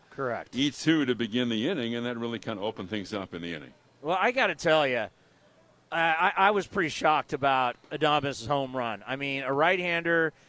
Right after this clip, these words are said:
Speaker 1: hitting a line drive out the opposite way, that's just something that, uh, you just don't see very often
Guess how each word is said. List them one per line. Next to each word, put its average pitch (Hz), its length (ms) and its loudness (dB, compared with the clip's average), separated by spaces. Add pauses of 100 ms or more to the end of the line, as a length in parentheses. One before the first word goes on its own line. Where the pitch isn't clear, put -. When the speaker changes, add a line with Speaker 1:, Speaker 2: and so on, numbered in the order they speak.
(120)
Speaker 1:
hitting 170 300 0
a 151 80 4
line 160 480 0
drive 160 400 2
out 160 260 2
the 139 140 -4
opposite 156 480 0
way, 151 380 2
that's 165 280 -2
just 180 220 -6
something 147 400 -4
that, 127 400 -4
uh, 117 500 -2 (560)
you 143 160 -4
just 196 240 0
don't 160 220 -2
see 160 320 -4
very 127 280 0
often 110 380 -4